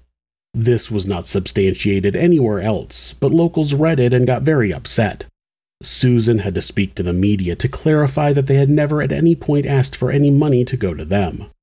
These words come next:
She hoped it would go to improvements to the neighborhood that would benefit other children.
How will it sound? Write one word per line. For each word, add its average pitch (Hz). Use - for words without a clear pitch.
She 190
hoped 151
it 160
would 123
go 117
to 104
improvements 110
to 98
the 90
neighborhood 90
that 127
would 139
benefit 170
other 90
children. 107